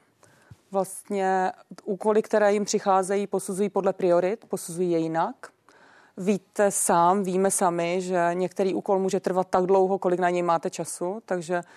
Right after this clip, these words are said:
dovedou si vyhodnotit, jestli budou věnovat tomu úkolu ro-, rok, dvě hodiny nebo hodinu. Eh,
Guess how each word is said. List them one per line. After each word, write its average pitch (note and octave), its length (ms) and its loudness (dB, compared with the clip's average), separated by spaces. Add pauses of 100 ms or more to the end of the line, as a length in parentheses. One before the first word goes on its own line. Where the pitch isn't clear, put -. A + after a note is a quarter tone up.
(360)
dovedou G3 380 4
si F#3+ 380 0
vyhodnotit, F#3 760 0
jestli F#3+ 220 -4
budou F3+ 240 0
věnovat F3 380 -2
tomu F3 220 -4
úkolu F3 300 -4
ro-, E3 500 0
rok, D#3+ 360 -2 (560)
dvě E3+ 220 0
hodiny F3+ 360 2
nebo E3 200 0
hodinu. F3+ 480 -2 (960)
Eh, G#3 40 0